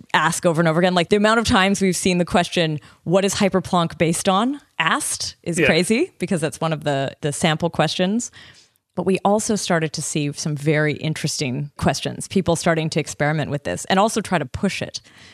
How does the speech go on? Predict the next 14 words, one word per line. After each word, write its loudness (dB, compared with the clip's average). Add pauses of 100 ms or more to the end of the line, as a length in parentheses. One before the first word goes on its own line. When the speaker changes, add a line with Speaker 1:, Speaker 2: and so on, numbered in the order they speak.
(140)
Speaker 1:
to -2
figure 0
out, 2
like, 0
how 2
much 0
does 2
this 0
know? 0
What -2
can 0
it -2
dig 0
up? -2